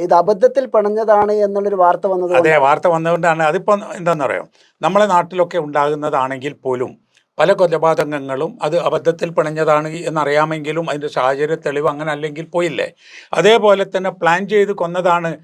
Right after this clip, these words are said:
Speaker 2: എന്ന് വളരെ വ്യക്തമായിട്ടുള്ളതാണെങ്കിലും അത് തെളിയിക്കാൻ കഴിഞ്ഞില്ലെങ്കിൽ അത് അബദ്ധത്തിലാണ് എന്നാവുന്നില്ലേ. അത് നമ്മളെപ്പോലെയുള്ള ആളുകൾക്ക് അല്ലെങ്കിൽ അവിടെ തന്നെ ജീവിക്കുന്ന മറ്റു മലയാളികൾക്കോ ആർക്കും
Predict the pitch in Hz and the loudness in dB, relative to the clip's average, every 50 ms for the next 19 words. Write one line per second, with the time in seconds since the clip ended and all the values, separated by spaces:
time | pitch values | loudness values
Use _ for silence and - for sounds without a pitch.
0 | _ _ _ _ - 160 160 180 185 156 151 156 170 190 233 233 214 190 - - | _ _ _ _ -6 -4 -4 -2 0 0 2 4 4 4 4 4 2 0 0 0
1 | - 214 196 190 180 180 175 175 190 175 165 175 175 160 147 156 156 156 160 135 | 0 0 0 0 0 -2 -4 -6 -8 -4 -2 0 2 2 0 0 -2 -6 -6 -6
2 | 135 131 127 139 170 226 - - _ _ _ _ _ - 143 151 180 180 175 175 | -6 -4 -4 -6 -6 -8 -12 -20 _ _ _ _ _ -4 -2 -2 0 2 2 4
3 | 175 180 196 190 190 - 202 202 202 196 190 180 180 175 180 185 190 185 180 185 | 4 4 4 2 2 0 -2 0 2 2 2 2 0 -2 -6 -8 -8 -4 -2 -2
4 | 185 185 165 202 226 247 - - 180 185 202 190 180 202 190 190 202 196 208 202 | -2 0 -2 -2 -2 -2 -4 -2 2 2 4 4 2 0 -2 -4 -4 -4 0 2
5 | 202 202 202 208 208 202 208 202 190 185 185 165 139 123 113 101 104 101 - _ | 2 2 2 0 0 0 2 2 2 2 0 -2 -6 -6 -6 -6 -8 -8 -10 _
6 | _ _ _ _ _ - 147 165 - 277 277 285 - _ _ _ _ _ 165 165 | _ _ _ _ _ -2 0 0 0 -4 -4 -6 -10 _ _ _ _ _ -2 0
7 | 180 208 220 240 240 240 233 214 214 208 202 202 196 196 202 208 196 165 156 165 | 2 2 2 2 2 2 4 4 4 4 4 0 0 2 2 2 4 4 4 2
8 | 170 180 170 151 139 131 - - 170 170 156 156 170 160 170 180 180 185 185 185 | 2 0 0 -2 -2 -4 -4 -4 -2 -2 -2 -2 -4 -4 -4 -4 -2 -2 -2 -2
9 | 170 170 - - 160 156 156 175 202 202 - 214 208 208 214 185 180 180 175 180 | -4 -6 -2 0 0 0 0 -2 -2 0 0 0 0 0 -4 -4 -4 -6 -6 -6
10 | 170 - 180 190 180 165 160 160 185 170 160 151 156 156 156 156 160 156 156 151 | -8 -8 -8 -8 -8 -8 -8 -8 -8 -6 -4 0 2 2 2 2 0 -4 -4 -4
11 | - 170 151 139 139 143 143 - - 160 | -2 0 0 0 0 -2 -4 -6 -8 -8